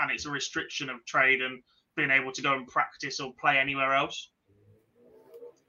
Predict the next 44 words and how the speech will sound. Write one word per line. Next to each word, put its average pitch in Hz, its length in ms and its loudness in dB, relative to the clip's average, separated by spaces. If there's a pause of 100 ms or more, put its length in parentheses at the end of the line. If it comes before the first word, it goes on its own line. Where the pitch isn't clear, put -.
(420)
If, 160 280 0
if 180 180 -2
we 175 140 8
address 160 400 4
the 165 100 0
fact 143 300 4
that 135 80 -6
there's 139 160 -2
a 143 60 -4
minimum 139 300 -2
earnings 123 400 2
and 139 80 -6
we 135 140 -6
want 143 240 -4
that 135 200 -4
to 135 80 -12
be 131 160 0
a 123 40 -4
thing, 139 480 -4 (560)
then 143 160 -2
the 143 80 0
argument 151 420 6
for 147 80 -8
these 139 240 -2 (840)
Dev 147 240 2
Tour 139 300 -4
players 123 420 0
with 131 160 -10
tour 131 240 -8
cards 123 200 -2
to 131 60 -16
be 143 80 -4
on 143 120 0
the 123 60 -8
Dev 117 220 -8
Tour 123 140 -12
or, 120 380 -12
or 131 100 -16
players 143 240 0
under 151 160 -2
the 127 100 -6
age 120 100 -12
of - 40 -16
twenty-three 123 400 -12